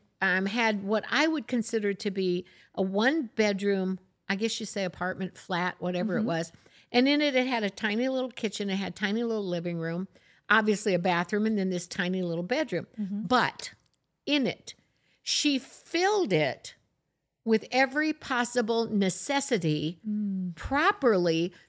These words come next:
Speaker 1: to fill up the space. Now, for me, if I looked at that, that kind of would be up my alley. I would have it organized.
Speaker 2: Just so.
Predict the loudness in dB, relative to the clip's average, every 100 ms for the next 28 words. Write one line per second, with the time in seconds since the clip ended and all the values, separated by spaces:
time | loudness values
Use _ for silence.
0 | 0 0 2 0 2 0 -2 -10 -8 -4
1 | -2 -2 -4 -8 -14 -18 -2 2 4 4
2 | 0 -2 0 2 2 4 2 0 -4 _
3 | _ _ _ _ 4 6 2 2 0 -2
4 | -4 -2 -2 0 0 0 0 0 2 2
5 | 0 0 0 0 0 0 2 0 0 -4
6 | -2 0 0 0 0 0 -2 -4 -20 -4
7 | 2 4 4 0 0 -2 -4 -4 -2 -4
8 | -4 -4 -4